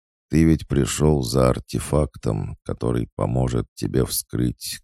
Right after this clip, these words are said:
клеть», зачем-то добавил Хаджар. «Клеть, которую ты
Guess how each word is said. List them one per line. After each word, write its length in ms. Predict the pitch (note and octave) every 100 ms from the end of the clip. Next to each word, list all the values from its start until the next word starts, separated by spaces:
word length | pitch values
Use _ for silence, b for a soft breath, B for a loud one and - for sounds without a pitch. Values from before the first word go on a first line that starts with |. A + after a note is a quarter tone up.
| _
клеть», 560 | - C2 E2 A#1 - - -
зачем-то 540 | - G#1+ B1 A1+ G#1
добавил 420 | G1+ G#1 G#1 G1+
Хаджар. 720 | G1+ - G1+ - G#1 G1+ - - _ _ _ _ _ _
«Клеть, 600 | - D2 F2 - - -
которую 460 | - - A1+ A#1 G1+ -
ты 140 | C#2